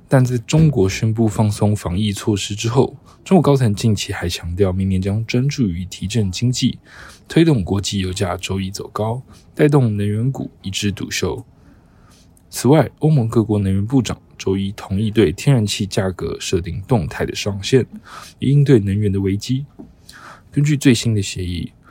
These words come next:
欧洲国家将天然气价格限于每兆瓦时一百八十欧元，并于二零二三年二月十五日起启动，为期一年。在贵金属盘后部分，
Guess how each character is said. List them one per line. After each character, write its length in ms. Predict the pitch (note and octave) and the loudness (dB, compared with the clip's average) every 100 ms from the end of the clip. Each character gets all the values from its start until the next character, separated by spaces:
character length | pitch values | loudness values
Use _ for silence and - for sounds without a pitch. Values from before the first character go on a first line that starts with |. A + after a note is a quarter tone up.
| - - | -20 -6
欧 160 | C#3+ D3+ | 0 6
洲 120 | F3+ | 6
国 160 | C#3+ F#2 | 6 0
家 160 | G2 | 2
将 240 | F#2+ F#2 F#2+ | 0 0 -2
天 240 | - A2+ | 0 0
然 120 | E2+ | 0
气 160 | - F2+ | -4 -8
价 240 | - F2+ | -8 -8
格 280 | - - A#2+ - - | -8 -10 -10 -14 -16
限 240 | - C3+ G2+ | 0 2 2
于 140 | F#2+ | 0
每 240 | F#2+ F2 | -2 -4
兆 180 | - B2 | -2 0
瓦 240 | F#2+ - G2 | 0 -4 -8
时 320 | - - - | -10 -10 -6
一 80 | C3+ | -2
百 160 | A#2+ - - - | -2 0 2 4
八 140 | A2+ | 2
十 200 | - - | 0 0
欧 220 | - G#2 | 4 4
元， 180 | G2+ - A2 - - - - | 2 -2 -8 -14 -20 -20 0
并 160 | G3 | 4
于 100 | C#3+ | 4
二 180 | - C#3 | 4 4
零 200 | A#2 G2 | 4 2
二 120 | G2+ A2+ | 0 -2
三 220 | G#2+ G#2 | -2 -2
年 180 | F2+ - - | -4 -8 4
二 180 | C#3 G#2 | 6 6
月 220 | A2 F#2+ | 2 -2
十 200 | - G2 | -2 -4
五 120 | E2+ | -4
日 180 | F2 F#2 | -4 -6
起 240 | F2 - | -6 -12
启 220 | F2+ - - | -10 -8 -6
动， 260 | G2 E2+ - - - - | -6 -6 -12 -20 -20 -2
为 160 | F#2+ A#2 | 0 0
期 320 | - F2+ - | 0 -4 -2
一 80 | A2 | -2
年。 260 | F2 - - - _ - - - _ _ _ - | -2 -6 -14 -20 _ -20 -20 -20 _ _ _ -2
在 140 | E3 | 2
贵 140 | D#3+ D3+ | 4 4
金 120 | D3+ | 2
属 140 | A2 | 0
盘 180 | E2+ F#2 | 0 0
后 140 | A2+ | 0
部 180 | A2 A2+ | 0 0
分， 260 | G2 G#2+ | 0 2